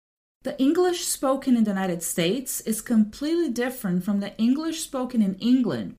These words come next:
Ireland, Scotland, Australia, New Zealand, India, Nigeria, Ghana, and so many other countries. Geez, the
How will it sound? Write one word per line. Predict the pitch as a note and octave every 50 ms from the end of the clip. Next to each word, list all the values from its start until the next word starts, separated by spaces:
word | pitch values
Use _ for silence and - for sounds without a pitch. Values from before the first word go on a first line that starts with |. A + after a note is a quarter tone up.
| _ _
Ireland, | - G#3 A3+ B3+ B3+ A#3 F#3 C#3 G#2 E2+ - - -
Scotland, | - - - - - A#3 G#3 - - - F#3 C#3+ C3+ B2 B2 - -
Australia, | F3 E3+ E3 - - - - G#3+ G#3 A3 B3 B3 A#3 E3+ C3 C3 B2+ B2 B2
New | C#3 D#3 E3 E3+ E3
Zealand, | D#3+ D#3+ F#3 A3 C4 C4+ A#3+ F3+ D3+ C3+ C3 - - - -
India, | - G3+ A#3 C4 C4+ A3+ G#3+ E3 C#3+ C3 B2 A#2+ A#2+ -
Nigeria, | - D#3+ E3+ F3+ F#3 F3 C#3+ - - E3+ G#3 B3+ C4 B3 F#3 D3 C#3 B2+ B2
Ghana, | C3+ C3 C3 F3+ F#3+ G#3 A3+ A3 F3 D3 C#3+ D3 D3 - -
and | - F3 F3 E3+
so | - - - - - - E4 E4+ F4
many | E4+ E4 D4+ C#4+
other | C#4 C#4+ C4 A#3 A3
countries. | - A#3+ A#3+ B3 A#3+ - - - - - - - - - _ _ _ _ _ _ _ _ _ _ _ _ -
Geez, | - B3+ D4+ D4 A3+ E3+ E3 E3 F3 G3
the | A#3+ A3+